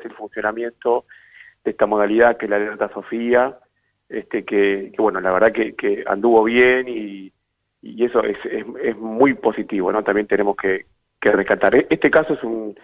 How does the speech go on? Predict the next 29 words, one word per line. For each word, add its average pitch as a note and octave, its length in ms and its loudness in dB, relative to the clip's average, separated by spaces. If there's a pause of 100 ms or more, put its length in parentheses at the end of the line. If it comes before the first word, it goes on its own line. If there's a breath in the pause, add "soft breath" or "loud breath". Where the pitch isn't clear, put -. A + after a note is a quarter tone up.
(540 soft breath)
es A#2+ 80 -8
como B2 240 2
es A#2+ 140 0
un B2 80 4
aprendizaje, A#2+ 640 2
o - 40 -8
sea, A2 140 -2
la A2+ 220 2
Defensoría B2+ 560 2
es C#3+ 100 -12
una A#2 100 -14
institución A2+ 420 -10
de A2+ 80 -8
control, E3 600 -2 (600)
hace - 320 -14
quince A#2 440 0
años A2+ 260 0
que - 120 -10
fue G#2+ 140 0
creada C#3 440 4
y B2 80 -6
se G#2+ 100 -10
puso A#2 280 -8
en G2+ 40 -8
marcha A2+ 320 -2
recién G#2+ 440 -6
hace A2+ 200 -10
un A2 220 -4
año, F2 260 -8